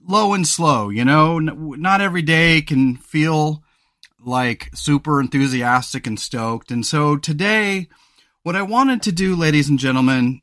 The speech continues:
is sort of really let you guys in on my world. Um, because, you know, I know that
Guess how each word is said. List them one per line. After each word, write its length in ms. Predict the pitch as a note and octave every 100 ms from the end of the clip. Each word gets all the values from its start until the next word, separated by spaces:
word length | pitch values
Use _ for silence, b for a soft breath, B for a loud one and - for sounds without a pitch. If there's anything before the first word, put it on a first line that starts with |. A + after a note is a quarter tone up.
| _
is 480 | C3 B2+ B2+ B2+ A#2+
sort 260 | - F#3+
of 300 | F#3+ F3+ D#3+ - -
really 600 | C#3+ G#3+ C4 B3+ A#3+ G#3+
let 360 | F3 F3 E3+
you 220 | D#3+ D#3
guys 480 | C#3+ C#3+ C#3 C#3 B2+
in 540 | D3 C#3+ C#3+ C#3+ C3+ C#3 - _ _ _ -
on 260 | B2+ B2
my 280 | A#2+ A#2+ A#2
world. 580 | A2 A2 G#2 F2 D#2 - _ -
Um, 480 | A2 A2 G#2+ G2+ -
because, 500 | D3 E3 D#3 D3 - _
you 180 | - F3
know, 380 | F3+ E3+ D#3+ - _ _ _ -
I 160 | E3
know 460 | F3 G3+ G#3+ G3+ G3
that 380 | E3 D#3+ D3